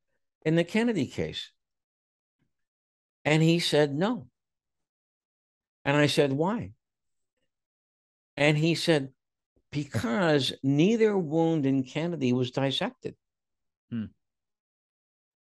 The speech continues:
Speaker 1: And coming from him, that had a pretty big impact on me. Well, 'cause it's true.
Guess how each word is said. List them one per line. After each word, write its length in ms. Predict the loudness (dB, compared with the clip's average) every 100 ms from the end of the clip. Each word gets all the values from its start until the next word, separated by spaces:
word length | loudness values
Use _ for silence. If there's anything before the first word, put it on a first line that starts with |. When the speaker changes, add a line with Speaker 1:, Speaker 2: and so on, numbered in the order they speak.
| _ 0
Speaker 1:
And 580 | 4 6 6 6 2 -4 _ _ -2
coming 420 | 2 4 6 4
from 280 | 2 -2 0
him, 680 | 2 4 4 2 0 -4 -4
that 220 | -2 -2
had 200 | -2 -4
a 60 | -4
pretty 300 | -6 -6 -2
big 260 | 0 2
impact 560 | 2 -2 -6 -8 -8 -8
on 180 | -8 -6
me. 220 | -8 -12 _ _ _ _ _ _
Well, 140 | 0
'cause 160 | 4 4
it's 140 | 4
true. 460 | 0 -2 0 0